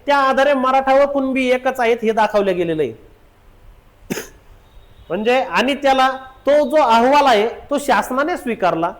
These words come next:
परंतु सर्वोच्च न्यायालयाने तो <coughs> सॉरी, सर्वोच्च न्यायालयाने तो नाकारलेला आहे. परंतु सर्वांची ही धारणा आहेच की मराठा व कुणबी एकच आहेत,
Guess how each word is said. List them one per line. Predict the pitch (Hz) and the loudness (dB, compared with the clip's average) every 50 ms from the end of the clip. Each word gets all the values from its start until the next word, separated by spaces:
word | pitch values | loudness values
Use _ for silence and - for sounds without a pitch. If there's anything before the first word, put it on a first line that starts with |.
| - - - - - _ - | -20 -20 -20 -20 -14 _ -2
परंतु | 262 302 294 302 349 | 0 0 0 -2 -4
सर्वोच्च | - - 277 269 262 262 262 | -2 0 2 2 2 0 0
न्यायालयाने | 262 247 240 233 220 214 214 214 208 208 202 202 202 | -4 -4 -2 -2 0 0 0 0 0 -2 -2 -4 -4
तो | 202 - 220 277 294 - - - - _ _ _ - - - | -4 -4 -4 -4 -4 -8 -14 -20 -20 _ _ _ -8 -2 0
<coughs> | 285 - 233 208 - - - - - 370 381 - 180 - - - | 2 2 2 2 0 -2 -2 0 0 0 0 0 -6 -12 -12 -20
सॉरी, | - - - 156 143 170 185 - _ _ _ _ - - _ _ _ _ | -14 -6 -4 -4 -4 -4 -8 -14 _ _ _ _ -20 -20 _ _ _ _
सर्वोच्च | - - 233 254 285 277 285 302 | -6 -2 0 0 0 0 0 -2
न्यायालयाने | 294 277 269 262 262 254 247 247 240 240 240 240 | -2 0 0 2 2 2 2 0 -2 -2 -4 -4
तो | 233 269 | -2 -2
नाकारलेला | 262 240 220 214 214 214 208 196 190 175 170 | -2 0 0 0 0 0 0 0 0 0 0
आहे. | 151 120 113 104 - - _ _ _ _ _ _ _ _ _ _ _ _ _ _ _ _ _ _ _ - - - - _ _ _ _ _ _ _ - _ _ _ - | -2 -4 -4 -10 -16 -20 _ _ _ _ _ _ _ _ _ _ _ _ _ _ _ _ _ _ _ -20 -20 -20 -20 _ _ _ _ _ _ _ -20 _ _ _ -6
परंतु | 220 233 254 269 254 262 262 262 262 262 262 - - - - - - _ - _ _ _ _ _ _ _ _ _ _ _ _ _ _ _ _ _ _ _ _ _ - - - _ - | -4 -2 -2 -2 -4 -4 -4 -4 -4 -4 -8 -14 -20 -20 -20 -20 -20 _ -20 _ _ _ _ _ _ _ _ _ _ _ _ _ _ _ _ _ _ _ _ _ -20 -20 -20 _ -20
सर्वांची | - - - 214 220 247 269 285 277 285 320 | -10 -2 0 0 2 2 0 0 -2 -2 -2
ही | 285 285 294 | -2 -2 0
धारणा | 240 240 214 226 240 247 262 247 | 0 0 0 0 0 0 0 0
आहेच | 233 233 262 262 196 - - - - - - _ _ - - - | 0 2 0 0 0 -2 -8 -14 -18 -18 -20 _ _ -20 -18 -10
की | - | -8
मराठा | 202 226 202 196 196 208 226 226 226 - 233 247 262 254 - - - | -6 -6 -4 -2 0 0 0 -2 -2 0 -2 -2 -2 -6 -14 -14 -8
व | 180 214 247 | -4 -4 -4
कुणबी | 240 240 240 220 208 202 202 214 214 185 175 185 | -4 -4 -6 -6 -6 -4 -6 -6 -6 -4 -4 -4
एकच | 190 - 208 214 208 - - | -4 -2 -4 -6 -6 -6 -10
आहेत, | 196 202 214 233 - - | -6 -2 0 0 0 -2